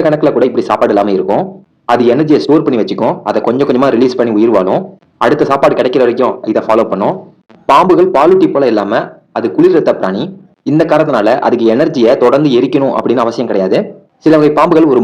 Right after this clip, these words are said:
மானை சாப்பிட்டுட்டு ஆறு மாதங்கள் வரைக்கும் உயிர் வாழும். அதே போல இதோட ஹார்ட் பீட்டையும் அதால குறைக்க முடியும்.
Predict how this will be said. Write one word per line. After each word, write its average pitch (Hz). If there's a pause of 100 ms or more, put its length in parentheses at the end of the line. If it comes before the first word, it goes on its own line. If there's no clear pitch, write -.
மானை 160
சாப்பிட்டுட்டு 113 (280)
ஆறு 143
மாதங்கள் 135
வரைக்கும் 117
உயிர் 104
வாழும். 110 (600)
அதே 143
போல 151
இதோட 120
ஹார்ட் 160
பீட்டையும் 151
அதால 127
குறைக்க 117
முடியும். 113